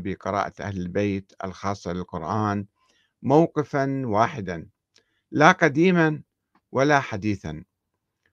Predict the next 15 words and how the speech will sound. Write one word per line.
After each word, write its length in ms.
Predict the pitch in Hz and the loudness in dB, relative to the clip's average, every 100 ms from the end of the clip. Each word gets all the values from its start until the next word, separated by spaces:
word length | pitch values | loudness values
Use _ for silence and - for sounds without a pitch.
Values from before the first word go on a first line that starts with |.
| _ | _
وذلك 460 | 117 123 160 165 - | 0 6 6 4 0
لأن 340 | 120 - 160 | -2 0 0
الشيعة 560 | 127 - 160 156 131 135 _ _ _ _ _ | -2 -2 -2 -2 -4 -10 _ _ _ _ _
كانوا 420 | - 139 165 156 143 | -2 2 2 2 0
منذ 300 | 156 160 139 | -2 -2 -2
نشأتهم 840 | 120 - - 110 104 101 95 95 _ _ _ _ _ | -4 -4 -6 -4 -4 -2 -2 -4 _ _ _ _ _
يضمون 680 | 127 147 165 160 185 185 175 | -4 0 0 0 0 0 0
فرقًا 560 | 170 - 165 165 147 165 - | -2 -2 -2 -2 -4 -4 -4
عديدة 600 | 123 110 117 90 87 - _ _ _ | -6 -4 -2 -2 -8 -12 _ _ _
وتيارات 760 | 113 110 110 110 113 123 143 135 | -10 -4 -2 0 0 0 -2 -4
مختلفة، 1000 | 127 127 113 - - 110 107 - 101 104 - | -8 -6 -10 -10 -8 -6 -6 -6 -6 -8 -8
معتدلة 840 | 98 - - 156 156 151 147 147 - _ _ _ | -12 -8 -2 0 2 2 0 -2 -6 _ _ _
ومغالية، 920 | - 151 147 98 123 123 87 82 87 _ _ _ _ _ | 0 0 0 0 2 2 2 -6 -8 _ _ _ _ _
وأخبارية 1080 | 127 - 143 131 131 135 165 165 156 151 139 _ _ | 0 0 0 6 6 8 6 6 4 2 -4 _ _
وأصولية، 800 | 110 - 131 113 101 110 107 82 | -8 -8 -10 -8 -4 -2 -2 -4